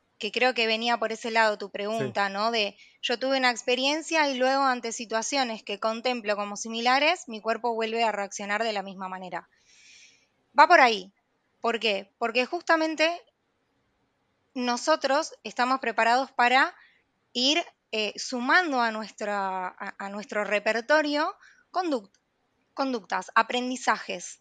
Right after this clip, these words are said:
Speaker 1: ¿sí?
Speaker 2: Ujú.
Speaker 1: De alguna manera, si bien uno lo puede contemplar como desadaptativo, a vos en el momento te sirvió. Por ejemplo, huir de esa situación.
Speaker 2: Claro.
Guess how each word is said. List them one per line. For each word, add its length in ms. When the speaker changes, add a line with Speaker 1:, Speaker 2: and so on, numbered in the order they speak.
Speaker 1:
¿sí? 360
Speaker 2:
Ujú. 280
Speaker 1:
De 120
alguna 340
manera, 440
si 200
bien 260
uno 240
lo 140
puede 200
contemplar 500
como 200
desadaptativo, 1040
a 100
vos 220
en 80
el 100
momento 800
te 140
sirvió. 640
Por 140
ejemplo, 540
huir 300
de 160
esa 160
situación. 640
Speaker 2:
Claro. 300